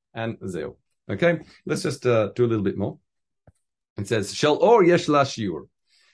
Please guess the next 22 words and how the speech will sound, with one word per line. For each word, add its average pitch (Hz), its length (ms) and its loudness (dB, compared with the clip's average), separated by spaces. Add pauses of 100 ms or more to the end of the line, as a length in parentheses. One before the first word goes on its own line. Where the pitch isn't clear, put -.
(140)
Now, 120 200 0
we 135 120 0
talked 202 220 0
about 147 460 0
in, 123 280 -2
within 120 220 2
Surya, 143 600 -6 (540)
we 127 100 -2
said 151 400 2
that, 127 200 0
or 95 260 -4 (100)
the 117 140 -6
area, 123 560 0
we 120 80 -4
said 107 240 -4
north 127 400 -4
of 110 180 -4
Chaziv 117 460 -2
un-, 104 240 -6
until 104 280 -6
Rosh 98 200 -2
Hashanah, 113 500 -2